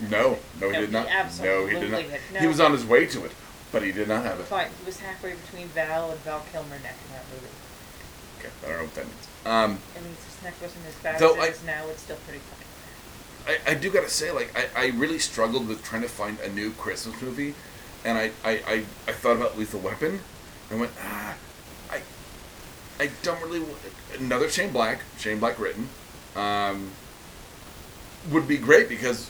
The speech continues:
Speaker 2: you know, every Christmas it ends with, like, Murtaugh holding everyone back, going, "Let him and, like, let, uh, Mel,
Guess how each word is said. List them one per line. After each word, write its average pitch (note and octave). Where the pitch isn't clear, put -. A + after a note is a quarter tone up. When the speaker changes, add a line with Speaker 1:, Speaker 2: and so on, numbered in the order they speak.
Speaker 2:
you B2+
know, A2
every B2+
Christmas C3+
it A#2
ends A#2+
with, A#2
like, G2
Murtaugh A#2
holding A#2
everyone A2
back, A#2
going, G#2
"Let B2+
him C3+
and, A#2
like, A#2
let, A#2+
uh, G#2+
Mel, A#2+